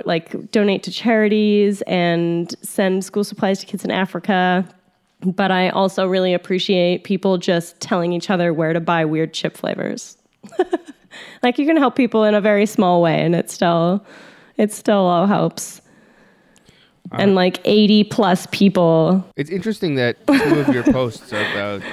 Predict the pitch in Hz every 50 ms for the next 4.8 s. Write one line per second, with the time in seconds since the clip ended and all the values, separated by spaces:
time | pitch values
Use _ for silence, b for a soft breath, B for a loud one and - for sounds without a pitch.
0 | 92 98 110 110 110 107 107 - - 117 - _ - 90 90 87 82 80 - -
1 | 311 277 262 - - - - 226 240 262 285 302 285 233 185 - - 190 208 226
2 | 214 175 165 175 180 - - 185 190 202 190 175 170 170 170 - 196 175 185 180
3 | 175 175 - - 185 180 - - 185 175 170 170 160 165 170 165 165 175 160 156
4 | 156 170 165 165 165 160 170 151 160 165 160 156 165 156 - -